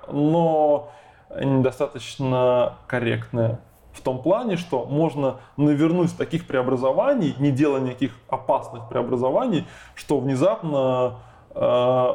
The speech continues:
вы попытаетесь в рантайме сконвертить стринг в интеджер, например. <laughs> Что-нибудь в этом, что-нибудь в этом роде. То есть это можно написать такой код, который будет полностью корректный, без использования специ-, не-, неправильных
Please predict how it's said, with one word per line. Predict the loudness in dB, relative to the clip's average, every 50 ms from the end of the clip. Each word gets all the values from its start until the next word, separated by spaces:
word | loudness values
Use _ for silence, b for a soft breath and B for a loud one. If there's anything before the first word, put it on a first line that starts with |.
| -4 -8
вы | -8 -6 -6 -4 0 2 2 2 4 4 4 2 2 0 -2 -8 _ _ _ _ _ _ -14
попытаетесь | -8 -4 -4 -2 0 2 2 2 2 0 -2 -8 -6
в | -4 -2
рантайме | -2 -2 -2 0 0 0 2 2 0 0 0 0 0 -2 -2 B B B B B B B
сконвертить | -16 -6 -4 -2 -2 0 2 2 0 0 -2 -6 -8
стринг | -4 0 0 0 0 0 0
в | 0 0
интеджер, | 0 0 -2 -2 -6 -8 -10 -8
например. | -8 -6 -4 -2 -2 -2 -2 -4 -6 -10 -12 -10
<laughs> | -10 -10 -8 -6 -6
Что-нибудь | -6 -4 -4 -4 -4 -2 -2
в | -2
этом, | -2 -2 -2 -6 -10 -10 -10
что-нибудь | -6 -6 -6 -4 -4 -6 -6
в | -4
этом | -4 -4 -2 -2
роде. | -2 -2 -2 -4
То | -4 -6
есть | -6 B B B B B B B B -2
это | -2 -2 0 -2 -6 -8 -4 0
можно | 2 4 4 4 4 2
написать | 0 -2 -2 -2 -4
такой | -4 -2 -2 -4
код, | -2 0 2 2 2 0 -4 -10 -8
который | -6 -4 -2 0
будет | 0 0 0 0
полностью | 0 -2 0 0 -2 -6 -10 -12 -8
корректный, | -4 -2 0 2 2 0 -2 -2 -2 0 0
без | 0 0 -2 -2
использования | -4 -4 -2 0 0 0 -2 -6 -10
специ-, | -12 -10 -12 -12 -12 -14 -18 -20 -18 -14
не-, | -12 -10 -8 -6 -2 -2 -2 -2 -2 -2 0 2 4 4 4 4 2 2 2 2 2 2 2
неправильных | 0 -2 0 0 0 0 -2 -8 -14 -14 -16 -20